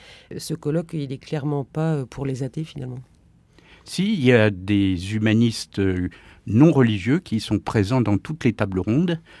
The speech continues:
Speaker 2: aussi bien que des représentants des différentes religions. Et donc, euh, c'est vraiment, au contraire, une, euh, une manifestation qui vise à montrer que la collaboration de tous, euh, est utile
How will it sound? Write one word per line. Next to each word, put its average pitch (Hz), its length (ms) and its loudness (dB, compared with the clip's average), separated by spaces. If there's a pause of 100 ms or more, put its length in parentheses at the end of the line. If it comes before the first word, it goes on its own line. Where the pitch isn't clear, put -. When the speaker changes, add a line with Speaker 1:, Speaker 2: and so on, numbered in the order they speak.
(140)
Speaker 2:
aussi 123 340 -4
bien 110 240 0
que 104 400 -2
des 104 360 -4
représentants 104 640 -2
des 101 160 0
différentes 113 540 -4
religions. 98 300 -4 (540)
Et 92 80 -4
donc, 123 340 0
euh, 101 340 4
c'est - 320 -2
vraiment, 147 500 2 (200)
au 131 100 -4
contraire, 151 640 0
une, 104 320 0
euh, 95 260 -4 (580)
une 117 240 -4
manifestation 131 1000 0
qui - 160 -6
vise 143 240 -4
à 120 80 4
montrer 123 460 0
que 117 360 -2 (160)
la 113 160 -4 (300)
collaboration 135 580 -2
de 104 140 0
tous, - 480 -10 (560)
euh, 107 280 -2 (100)
est - 300 -12
utile 170 440 -6